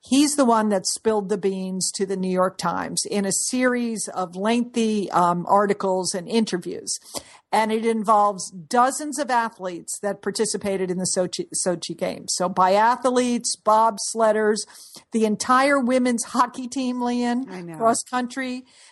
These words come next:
Speaker 1: that they believe that, you know, many of the medals that were won, um, at least one third of the Russian medals that were won at the Sochi Olympics were awarded to a-, athletes that were participating in this anti-do-, you know, in this,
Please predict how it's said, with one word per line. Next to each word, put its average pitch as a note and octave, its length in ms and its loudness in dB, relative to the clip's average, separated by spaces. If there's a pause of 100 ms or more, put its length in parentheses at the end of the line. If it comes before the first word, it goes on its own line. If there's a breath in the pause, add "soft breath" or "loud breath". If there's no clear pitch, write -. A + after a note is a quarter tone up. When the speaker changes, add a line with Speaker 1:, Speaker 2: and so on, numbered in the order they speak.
(120)
Speaker 1:
that G#3 200 -2
they A#3 160 0
believe B3 540 0
that, G3+ 260 2
you G#3 80 2
know, F#3+ 120 2
many B3 420 4
of A3+ 120 2
the A3+ 100 4
medals A#3 640 4
that G#3 140 2
were G3+ 160 -2
won, A3 640 -2
um, F#3+ 440 2 (180 loud breath)
at G3+ 180 -2
least A#3+ 260 4
one B3 380 4
third B3 380 4
of F3 160 -2
the G3 80 0
Russian G3 500 2
medals A#3 480 2
that G3 140 0
were G3 140 2
won G#3 340 2
at G3 100 -4
the G#3+ 80 2
Sochi G3+ 460 2
Olympics A3 560 2 (240 loud breath)
were G3+ 140 4
awarded G#3+ 500 2
to G3+ 180 2
a-, G3 300 2 (100)
athletes F#3+ 680 0 (280 soft breath)
that G3+ 240 2
were G3 380 4
participating G3 1040 -2
in F#3+ 300 -4
this F#3 260 -2
anti-do-, F#3+ 580 0
you F#3+ 100 0
know, F3 140 2
in F#3+ 220 2
this, F#3 260 0